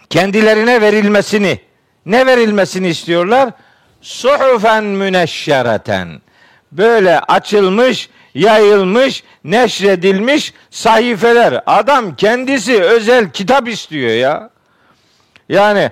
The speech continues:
Abdullah'ın oğlu Muhammed'e gelen vahiy onu kesmiyor.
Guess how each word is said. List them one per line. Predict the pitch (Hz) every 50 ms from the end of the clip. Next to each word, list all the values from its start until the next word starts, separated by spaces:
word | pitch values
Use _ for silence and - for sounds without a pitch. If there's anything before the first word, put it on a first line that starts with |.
| - - -
Abdullah'ın | - 165 190 175 156 208 208 214 214 214 214 208 214 254 247 240
oğlu | 220 220 208 196 196
Muhammed'e | 196 202 196 202 214 220 220 220 214 208 185 190 175
gelen | 160 160 214 226 220 214 190 175 143 113 92 - _ _ _ _ -
vahiy | 160 196 214 208 202 240 254 240 190 165
onu | 151 196 220 226 233 220 180
kesmiyor. | - - 190 233 262 - - - 196 208 180 127 98 85